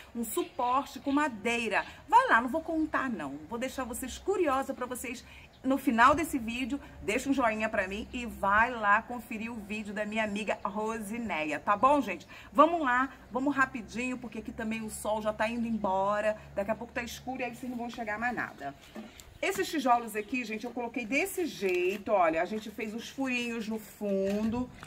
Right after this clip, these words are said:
pra água não ficar parada, olha só,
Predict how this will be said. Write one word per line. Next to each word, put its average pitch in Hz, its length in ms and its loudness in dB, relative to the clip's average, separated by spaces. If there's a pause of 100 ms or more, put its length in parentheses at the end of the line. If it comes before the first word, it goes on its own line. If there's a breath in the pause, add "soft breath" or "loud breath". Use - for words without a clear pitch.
(140)
pra 240 160 6
água 220 440 2
não 240 100 0
ficar 240 320 2
parada, 156 1000 6 (100)
olha 190 300 2
só, - 300 -4